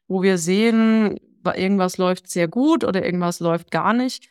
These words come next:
Und das ist auch wirklich ein Teil unserer Aufgabe. Also auch bei der Erneuerbare B W steht es auch quasi im Auftrag drin,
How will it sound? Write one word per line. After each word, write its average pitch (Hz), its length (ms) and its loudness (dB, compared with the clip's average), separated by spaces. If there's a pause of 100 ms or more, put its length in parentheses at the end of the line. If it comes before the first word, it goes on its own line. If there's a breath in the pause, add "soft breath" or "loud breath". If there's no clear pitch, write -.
(140 soft breath)
Und 208 220 4
das 247 160 2
ist 233 120 -4
auch 202 180 2
wirklich 214 280 -2
ein 220 100 0
Teil 185 360 0
unserer 202 400 -2
Aufgabe. 226 560 0
Also 185 220 0
auch 202 160 -2
bei 190 140 -4
der 185 120 -4
Erneuerbare 226 680 0
B 220 220 -2
W 208 140 0
steht 214 340 -2
es 214 100 -8
auch - 220 -4
quasi 190 340 -2
im 185 140 -4
Auftrag 233 640 -2
drin, 214 300 0